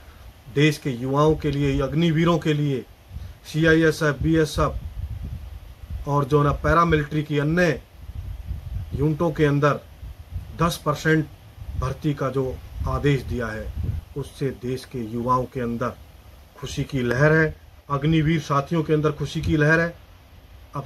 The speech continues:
जो भी अग्निवीर साथी को जब सेना से रिलीज किया जाएगा, तो उनको ज़्यादा से ज़्यादा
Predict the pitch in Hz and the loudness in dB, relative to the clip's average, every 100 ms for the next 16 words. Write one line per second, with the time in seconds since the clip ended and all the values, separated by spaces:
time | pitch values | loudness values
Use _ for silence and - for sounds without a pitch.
0 | - 147 156 170 143 - - - - 143 | -4 -2 -2 0 -2 -2 -4 -6 -8 -6
1 | 143 160 151 147 - 135 - 135 120 - | 0 2 4 2 0 -8 -4 -6 -6 -12
2 | - - - - - - - - - 135 | -20 -20 -20 -20 -20 -20 -20 -20 -8 -6
3 | 131 123 - - - - - - - 151 | -2 -2 -4 -16 -20 -20 -20 -20 -4 2
4 | 139 143 147 127 131 160 - 143 131 139 | 4 4 2 -2 2 2 2 -2 0 2
5 | 139 147 180 185 - - - _ - _ | 2 2 2 0 -14 -20 -20 _ -20 _
6 | 139 - 147 139 147 131 139 147 151 151 | -14 -8 -6 -4 -4 -2 0 2 2 0
7 | 127 127 127 | -2 -4 -4